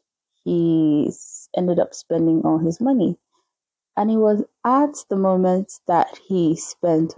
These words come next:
all his money, then a famine came. So it'd be like covid. So it's like the year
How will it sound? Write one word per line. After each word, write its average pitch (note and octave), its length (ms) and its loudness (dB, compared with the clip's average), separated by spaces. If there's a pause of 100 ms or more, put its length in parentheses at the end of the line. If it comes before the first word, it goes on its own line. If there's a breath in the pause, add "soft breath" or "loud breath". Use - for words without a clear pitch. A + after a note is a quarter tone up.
(120)
all E3+ 220 2
his E3 280 -2
money, F#3+ 500 2 (1500)
then F3 340 2
a E3+ 320 2
famine F#3 560 0
came. D#3 300 0
So - 140 -2
it'd F3+ 200 2
be G3+ 80 2
like F#3+ 420 2 (560)
covid. G3+ 560 0
So - 140 -6
it's F3+ 120 0
like - 300 0 (100)
the F3+ 140 -4
year F3 600 2